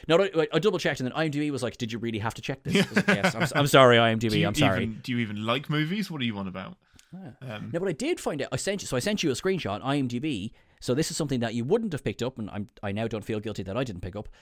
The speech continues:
Speaker 1: from the film because it's not in the film. But there is a voiceover done for the dragon,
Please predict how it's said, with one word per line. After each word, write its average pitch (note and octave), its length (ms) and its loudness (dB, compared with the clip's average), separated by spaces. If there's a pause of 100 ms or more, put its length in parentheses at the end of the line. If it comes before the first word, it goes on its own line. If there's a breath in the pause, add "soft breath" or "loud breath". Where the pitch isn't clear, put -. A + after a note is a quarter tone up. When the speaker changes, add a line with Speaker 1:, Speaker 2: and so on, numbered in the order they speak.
(200 soft breath)
Speaker 1:
from G2+ 140 -10
the F#2+ 60 -10
film G2+ 280 -4
because A#2 240 -6
it's A2+ 100 -6
not C3 160 0
in F#3 140 0
the B2 80 -8
film. A2+ 320 -6 (720)
But B2 200 0
there B2+ 180 0
is C3 100 -2
a B2+ 120 -2
voiceover C3+ 840 -2
done B2 260 -2
for A#2 320 -4
the G#2+ 80 -10
dragon, B2+ 560 -6